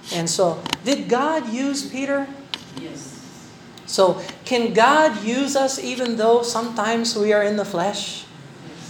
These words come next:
Speaker 1: Yes. Now, He will not use us while we are in the flesh, but when we get right with God and ask God to forgive us and cleanse us, He can use us, and, and He will be glad to use us.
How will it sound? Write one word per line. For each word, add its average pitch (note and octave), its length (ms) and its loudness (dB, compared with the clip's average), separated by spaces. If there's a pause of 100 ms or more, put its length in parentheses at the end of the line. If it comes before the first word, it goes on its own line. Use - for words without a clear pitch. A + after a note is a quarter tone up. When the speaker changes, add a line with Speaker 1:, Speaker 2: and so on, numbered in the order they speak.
Speaker 1:
Yes. E3 560 -6 (160)
Now, B3 240 8
He C4 100 2
will C4 160 4
not B3+ 280 -2
use C4 340 2
us G3 200 0
while G3+ 280 2
we G3 160 4
are F3 80 2
in A3+ 300 0
the C#4 80 2
flesh, D#3+ 640 -4 (640)
but G3 260 6
when G3 240 2
we G3+ 140 -2
get F#3+ 280 2
right G3+ 260 0
with E3 260 -6
God F#3+ 500 0
and F3+ 220 -2
ask F#3+ 380 -2
God F#3+ 260 2
to F#3 80 -4
forgive F#3 420 0
us A3+ 160 0
and F3 160 -6
cleanse C4+ 400 -4
us, - 400 -4 (320)
He A3+ 140 -2
can G3+ 300 -2
use G3 380 -2
us, - 540 -6 (100)
and, F#3+ 300 0 (840)
and F3 160 0
He F#3+ 120 6
will F3 140 6
be E3+ 100 4
glad E3 380 2
to E3+ 100 -4
use D#3 340 -2
us. - 460 -6